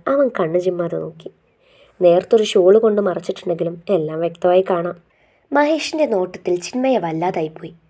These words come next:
ആ നോട്ടം നേരിടാൻ കഴിയുന്നില്ല. അവൾ തല താഴ്ത്തി. മനുഷ്യൻ്റെ കൺട്രോൾ കളയാനായി ഇതുപോലെ വന്ന് മുന്നിൽ നിന്നോണം.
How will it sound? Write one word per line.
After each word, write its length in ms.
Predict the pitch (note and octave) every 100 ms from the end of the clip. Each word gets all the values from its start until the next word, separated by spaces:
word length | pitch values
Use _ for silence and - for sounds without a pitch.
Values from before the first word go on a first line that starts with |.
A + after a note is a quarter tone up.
| _ _ _ _ E3+
ആ 120 | F#3
നോട്ടം 420 | F3+ D#3 E3 F3
നേരിടാൻ 400 | D3+ D3 D#3+ F3
കഴിയുന്നില്ല. 540 | F3 D#3 D#3+ D#3 - _ -
അവൾ 160 | D4 C#4+ C4+
തല 140 | F3
താഴ്ത്തി. 360 | F#3+ - - - _ _ _ _ _ _ _ _ F3
മനുഷ്യൻ്റെ 340 | E3+ F#3 G3+ F#3+
കൺട്രോൾ 420 | E3 D#3+ E3+ G#3+
കളയാനായി 480 | A3 E3 F3+ F3+ F3
ഇതുപോലെ 340 | - - D4 D4+
വന്ന് 200 | C4 B3+
മുന്നിൽ 260 | F3+ F3+
നിന്നോണം. 380 | A3+ E3 E3 G3